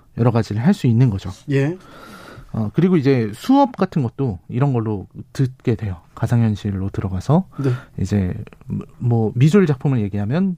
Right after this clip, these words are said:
Speaker 1: 실제로 루브르 박물관을 이, 이 가상현실로 가는 거죠.
Speaker 2: 네.
Speaker 1: 그런 것들이 가능해지는 겁니다. 그래서 이 모든 사람들이 접속하는 무엇이든 상상한 대로 이룰 수 있는 그런 세계를 오아시스라고 하고요.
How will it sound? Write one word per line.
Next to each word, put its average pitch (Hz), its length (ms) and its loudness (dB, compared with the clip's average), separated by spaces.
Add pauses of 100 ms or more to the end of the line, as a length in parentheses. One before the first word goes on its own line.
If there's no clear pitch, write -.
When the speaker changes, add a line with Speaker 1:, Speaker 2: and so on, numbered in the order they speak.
Speaker 1:
실제로 226 540 0
루브르 135 320 2
박물관을 120 760 -2
이, 101 200 -10
이 117 260 -4
가상현실로 135 540 0
가는 107 260 -4
거죠. 95 240 -8 (100)
Speaker 2:
네. 147 220 -2 (400)
Speaker 1:
그런 156 280 2
것들이 127 360 0
가능해지는 110 800 0 (440)
겁니다. 113 420 0 (480)
그래서 147 420 2
이 165 280 4
모든 185 340 4
사람들이 175 500 2
접속하는 127 800 -2
무엇이든 147 640 2
상상한 190 460 2
대로 135 160 0
이룰 117 180 0
수 117 140 -4
있는 104 340 -2
그런 127 300 2
세계를 135 560 0
오아시스라고 117 800 0
하고요. 113 280 -8